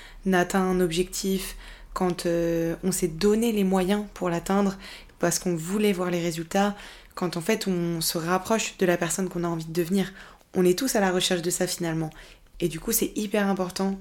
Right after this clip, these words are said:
de savoir la différence entre motivation et discipline pour pouvoir l'appliquer dans sa propre vie. Alors on va s'intéresser un petit peu plus à ces deux concepts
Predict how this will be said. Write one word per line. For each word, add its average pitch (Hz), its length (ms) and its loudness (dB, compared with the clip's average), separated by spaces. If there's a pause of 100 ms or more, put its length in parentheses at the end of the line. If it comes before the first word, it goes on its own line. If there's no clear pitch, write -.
de 180 60 0
savoir 175 280 -2
la 170 80 0
différence 170 480 -4
entre 180 220 -4
motivation 180 600 0
et 175 80 0
discipline 196 580 -2 (260)
pour 180 120 -4
pouvoir 165 320 -2
l'appliquer 180 400 0
dans 190 100 2
sa 165 140 -6
propre - 320 -8
vie. 151 160 -10 (800)
Alors 185 220 4
on 180 80 4
va 175 140 4
s'intéresser 180 480 0
un 196 80 4
petit 185 140 -2
peu 170 120 -2
plus 208 300 0
à 180 40 -2
ces 165 140 -2
deux 180 160 2
concepts 190 560 -2